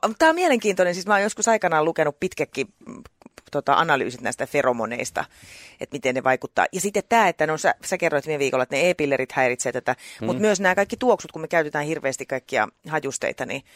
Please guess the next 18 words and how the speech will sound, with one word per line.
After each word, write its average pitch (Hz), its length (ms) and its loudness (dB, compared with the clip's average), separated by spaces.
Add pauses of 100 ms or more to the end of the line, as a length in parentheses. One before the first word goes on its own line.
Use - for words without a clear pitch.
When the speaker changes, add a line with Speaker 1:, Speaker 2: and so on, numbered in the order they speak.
(680)
Speaker 1:
et 143 200 -4
ei 196 200 2
kannata 262 260 2
ikinä 254 260 0
syyttää 202 420 2
sitä, 151 220 0
että 160 180 0
miksi 196 260 -6
mä 156 120 4
aina 160 240 2
löydän 147 240 4
vääriä 147 320 2
ihmisiä. 139 320 -4
Sulla 240 180 -2
on 294 180 0
väärät 311 280 0
hajuvedet. 185 800 0 (100)
Speaker 2:
Niin. 117 720 2